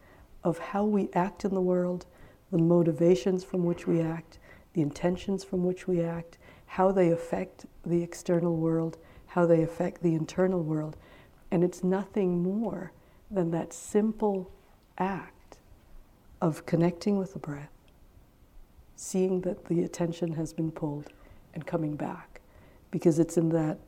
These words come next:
in that willingness to do that, to come back again and again and again, uh, in that willingness is, uh, the clarification of mind and heart.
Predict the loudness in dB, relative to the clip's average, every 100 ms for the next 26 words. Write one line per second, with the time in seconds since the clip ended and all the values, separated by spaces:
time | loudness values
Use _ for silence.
0 | -4 2 2 2 4 6 6 4 2 -2
1 | -8 -6 0 0 0 -6 -8 -12 -6 -4
2 | -4 -6 -4 -4 -2 -2 -2 -2 -4 -2
3 | -2 0 -4 -4 -6 -6 -10 -14 -20 _
4 | -20 -20 -20 -20 -20 _ -12 -12 -4 -2
5 | 0 0 0 0 0 2 -2 -4 -10 -16
6 | -20 -20 -20 -20 -20 -20 -8 0 0 -2
7 | -16 -20 -20 -20 -8 -4 -4 -6 -12 _
8 | -20 -10 -10 -6 -2 -2 2 4 4 -2
9 | -8 -4 -4 -4 -6 -4 -2 -2 0 -2
10 | -2 -6 -8 -8 -10